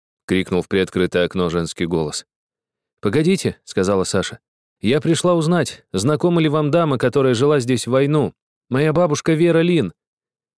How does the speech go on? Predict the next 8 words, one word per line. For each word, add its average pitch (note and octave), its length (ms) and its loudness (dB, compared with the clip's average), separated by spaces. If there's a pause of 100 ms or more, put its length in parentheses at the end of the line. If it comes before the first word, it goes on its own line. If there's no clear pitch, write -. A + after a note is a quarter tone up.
(140)
Из D#2+ 200 -6
окна F#2+ 300 0
высунулась F#2 500 -2
пожилая E2+ 420 -2
женщина. G2 460 -6 (280)
"Что B2+ 200 -2
вы C#3+ 60 -2
сказали?" F3 480 2